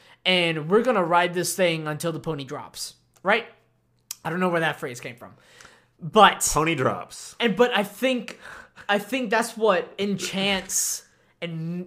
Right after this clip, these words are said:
Speaker 1: m-, mystifies, right, Griffith so much to Guts is because Guts has no dream. Guts has no ambition.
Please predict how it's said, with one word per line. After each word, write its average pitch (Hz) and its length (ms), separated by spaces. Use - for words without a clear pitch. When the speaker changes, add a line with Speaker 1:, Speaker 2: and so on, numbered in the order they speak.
Speaker 1:
m-, 175 220
mystifies, 117 960
right, 165 460
Griffith 185 340
so - 160
much 151 240
to 151 80
Guts - 500
is 165 140
because 160 500
Guts 180 300
has 139 480
no 135 200
dream. 135 440
Guts 151 260
has 139 440
no 135 180
ambition. 135 480